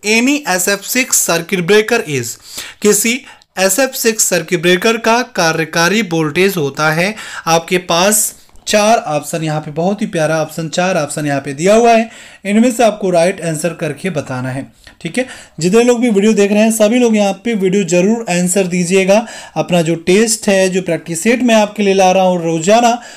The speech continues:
वो बिल्कुल सार्थक होना चाहिए, सभी का आंसर सही होना चाहिए, ठीक है। साथ ही साथ लास्ट में जरूर बताइएगा कि आपने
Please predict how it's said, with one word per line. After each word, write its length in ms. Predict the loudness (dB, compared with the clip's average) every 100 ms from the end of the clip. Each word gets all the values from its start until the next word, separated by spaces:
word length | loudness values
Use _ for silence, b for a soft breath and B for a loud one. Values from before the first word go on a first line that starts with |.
| B B
वो 300 | 2 2 2
बिल्कुल 520 | 0 0 0 0 -2 -2 _ _
सार्थक 500 | -4 2 2 2 -2 0
होना 180 | 0 -2
चाहिए, 220 | -2 -2
सभी 260 | 0 0 0
का 140 | 0
आंसर 260 | 0 0 -2
सही 260 | 0 -2
होना 240 | 0 -2 -4
चाहिए, 260 | -6 -8
ठीक 220 | -2 0 2
है। 140 | 0 B B B
साथ 180 | 0 2
ही 60 | 2
साथ 300 | 2 0 0
लास्ट 400 | 2 2 2 0
में 120 | 0
जरूर 220 | 0 -2
बताइएगा 440 | 0 2 4 4
कि 140 | 2 -2 -2
आपने 460 | 0 0 0 -2